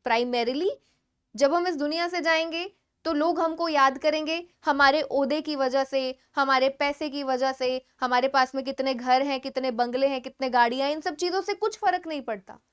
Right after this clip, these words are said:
वो इंसान कैसा था? यार बहुत अच्छा इंसान था जो इस दुनिया से गया है। यार वो अच्छा नहीं था यार, उसने तो बहुत लोगों के साथ धोखा किया है,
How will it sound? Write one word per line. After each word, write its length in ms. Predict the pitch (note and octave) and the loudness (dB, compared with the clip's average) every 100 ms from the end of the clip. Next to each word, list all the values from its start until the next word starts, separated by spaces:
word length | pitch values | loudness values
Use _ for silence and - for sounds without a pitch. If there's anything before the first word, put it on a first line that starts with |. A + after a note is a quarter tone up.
| _ _ B3+ | _ _ -2
वो 140 | E4+ | 0
इंसान 500 | G4+ G#4 F#4 F4 F#4+ | 0 0 0 2 0
कैसा 340 | F#4+ C4+ A#3+ | -2 -2 -2
था? 180 | G#3+ G3 _ _ _ _ _ _ _ _ _ _ _ _ _ _ _ _ _ _ D4 | -6 -10 _ _ _ _ _ _ _ _ _ _ _ _ _ _ _ _ _ _ 0
यार 140 | F4 | 0
बहुत 320 | C4 C#4 D#4 | 2 0 0
अच्छा 260 | D4+ - D4+ | -2 -4 -6
इंसान 420 | D4 C#4+ A#3+ A#3 | -4 -4 -6 -6
था 120 | A3 | -8
जो 160 | G#3 A3+ | -4 -4
इस 100 | A3 | -4
दुनिया 320 | G#3 G3+ G3+ | -6 -8 -10
से 140 | G3 | -12
गया 140 | F#3+ - | -14 -14
है। 160 | A3 G#3+ _ _ _ _ _ _ _ _ _ _ _ - | -20 _ _ _ _ _ _ _ _ _ _ _ _ 2
यार 160 | D#4+ F#4 | 4 4
वो 120 | F#4 | 4
अच्छा 340 | E4 - E4+ | 2 2 -4
नहीं 180 | E4+ C#4+ | -2 -4
था 160 | C4 A#3 | -2 0
यार, 200 | B3+ C#4 | 0 0
उसने 220 | - D4+ | -6 -6
तो 100 | D#4 | -4
बहुत 260 | C#4 D4 | -4 -4
लोगों 200 | C4+ B3+ | -4 -4
के 100 | C4 | -6
साथ 180 | C#4+ C4+ | -2 -2
धोखा 320 | A#3 A3 A3+ | 0 -4 -4
किया 260 | A3 G3+ | -8 -8
है, 80 | G#3 | -18